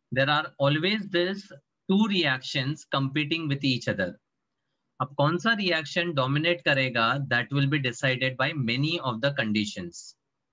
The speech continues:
तो वो कंडीशंस देखकर you have to decide which particular reaction is going to happen and which can get eliminated. Okay, so the major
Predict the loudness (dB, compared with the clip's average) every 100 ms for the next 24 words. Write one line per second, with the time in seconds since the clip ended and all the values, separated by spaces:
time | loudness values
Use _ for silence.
0 | _ _ _ -2 0 0 0 0 0 -2
1 | -4 -2 -2 -2 0 0 0 2 4 4
2 | 2 -2 -2 -2 0 0 -4 -6 _ _
3 | -2 -2 -2 -4 -2 0 2 2 2 0
4 | -2 -2 -4 -4 -4 -4 -4 0 0 2
5 | 0 0 -2 -2 -2 -2 -4 -2 -2 -4
6 | -4 -4 0 -2 -2 -6 -4 -2 0 0
7 | -2 -6 -12 _ _ _ _ _ _ _
8 | _ _ _ _ _ _ -6 -4 -6 -8
9 | _ _ -4 0 2 2 0 -6 _ _
10 | _ _ -6 0 0 0 -4 -2 0 0
11 | 0 0 -2